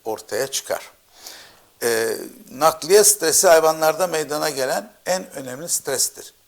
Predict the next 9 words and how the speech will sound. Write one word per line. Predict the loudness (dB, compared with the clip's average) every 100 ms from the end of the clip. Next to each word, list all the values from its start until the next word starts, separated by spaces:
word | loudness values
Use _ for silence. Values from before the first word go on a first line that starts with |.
| -12
İnekler | -6 -4 -2 0 0 0
ve | -6
besiye | -4 -2 0 -2
alınan | -2 -10 -6
danalar | -4 -4 -2 -2 -2
nakliye | -4 -4 -6 -6
sonrası | -6 -8 -10 -8
sorunlarla | -8 -10 -12 -8 -6 -4 -6
karşılaşırlar. | -10 -10 -10 -12 -14 -14 -4 -4